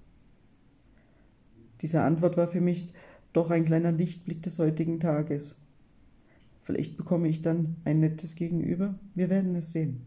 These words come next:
Den Raucherraum im Erdgeschoss hatte ich heute schon einige Male aufgesucht und so traf man da auch immer wieder die üblichen Verdächtigen.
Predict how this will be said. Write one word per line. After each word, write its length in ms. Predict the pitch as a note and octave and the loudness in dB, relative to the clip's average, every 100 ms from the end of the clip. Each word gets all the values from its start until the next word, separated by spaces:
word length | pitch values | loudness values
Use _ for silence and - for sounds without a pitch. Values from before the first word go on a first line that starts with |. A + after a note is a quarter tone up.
| - - _ _ - - _ _ _ _ _ _ _ _ _ _ - - - - - _ _ _ | -18 -20 _ _ -20 -20 _ _ _ _ _ _ _ _ _ _ -20 -20 -20 -20 -20 _ _ _
Den 120 | F#3 F#3+ | 4 6
Raucherraum 680 | F#3 G3 G3 F3+ F#3 G3+ G3 | 6 4 4 4 4 2 2
im 100 | E3+ | 2
Erdgeschoss 720 | C#3+ D#3+ D#3+ - F3+ F3 - | 2 2 -2 0 0 -2 0
hatte 220 | F3+ F#3+ | 2 4
ich 180 | F#3+ - | 2 2
heute 180 | D#3+ E3+ | 0 -2
schon 220 | D#3+ D3+ | 0 0
einige 320 | D3 F3+ D#3+ | 2 2 2
Male 280 | D3+ D#3+ D#3 | 4 4 4
aufgesucht 800 | D3 E3 - F#3+ F#3+ F#3+ - - | 2 -2 -6 -2 0 -2 -6 -8
und 140 | D#3+ | -6
so 80 | D#3 | -6
traf 420 | D#3+ D3+ C#3+ D#3+ | -2 0 2 2
man 240 | F3 F3 F3 - - - - | 2 2 2 -2 -12 -18 0
da 180 | D#3+ D#3 | 6 6
auch 160 | D#3 D#3 | 6 4
immer 320 | D#3+ F3 D#3+ | 2 4 4
wieder 400 | D#3 D#3+ D#3 D#3+ D#3+ - - E3 | 4 4 2 0 -10 -16 -6 0
die 60 | |
üblichen 400 | C#3+ D#3+ D#3 D#3 | 2 2 0 0
Verdächtigen. 760 | D#3+ C3+ D3+ - D3 C#3+ D3 | 0 0 -2 -2 -4 -4 -4